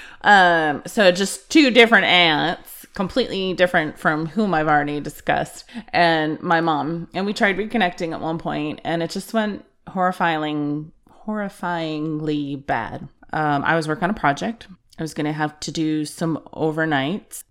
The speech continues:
My son had moved out, and so I, at that point, needed help with my daughter to, you know,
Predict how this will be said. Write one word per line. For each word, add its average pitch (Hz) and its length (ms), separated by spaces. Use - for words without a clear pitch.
My 165 140
son 151 240
had 156 140
moved 156 280
out, 131 440
and 156 200
so 143 760
I, 139 680
at 139 100
that 147 140
point, 156 180
needed 147 300
help 147 480
with 143 480
my 185 140
daughter 135 420
to, - 280
you 180 120
know, 117 200